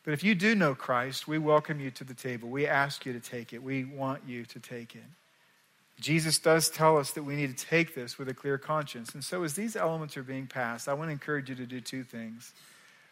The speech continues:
One would be confess any sin in your life so that you can take it with a clean conscience. But then second, you would marvel,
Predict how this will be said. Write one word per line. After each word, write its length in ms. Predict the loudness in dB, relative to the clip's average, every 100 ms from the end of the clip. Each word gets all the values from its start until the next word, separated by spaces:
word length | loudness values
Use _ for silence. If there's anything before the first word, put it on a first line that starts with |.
| _ 0
One 280 | 6 6
would 120 | 4 2
be 180 | 0
confess 480 | 0 -2 2 2 2
any 160 | -4 -4
sin 300 | -6 -6 -6
in 80 | -6
your 120 | -6
life 520 | -6 -10 -14 -18 -20 _ -20 -20 -20 -20 -10
so 160 | -6
that 100 | -2
you 140 | -2 0
can 100 | 0
take 300 | 2 2 2
it 20 |
with 140 | -4
a 120 | -6 -8 _
clean 260 | -4 -2 -2
conscience. 500 | -2 -2 -4 -10 -12
But 140 | -8
then 140 | -4 0
second, 480 | 2 2 0 -14 -16 _ _ _ _ -4
you 80 |
would 80 | 0
marvel, 500 | 4 10 10 8 2